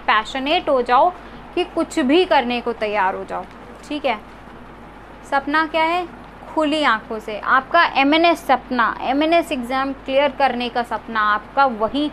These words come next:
खुली आंखों वाला सपना होना चाहिए। एनडीए aspirants का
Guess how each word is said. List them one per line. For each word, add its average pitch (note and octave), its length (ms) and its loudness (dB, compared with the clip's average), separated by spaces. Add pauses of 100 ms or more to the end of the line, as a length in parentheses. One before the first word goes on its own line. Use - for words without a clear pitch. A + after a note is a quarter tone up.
खुली C4+ 340 0
आंखों A#3+ 320 0
वाला G#3 240 -2
सपना G3+ 320 -6
होना F#3 240 -6
चाहिए। F#3 300 -10 (1160)
एनडीए D4+ 440 4
aspirants D#4+ 600 0
का E4+ 160 4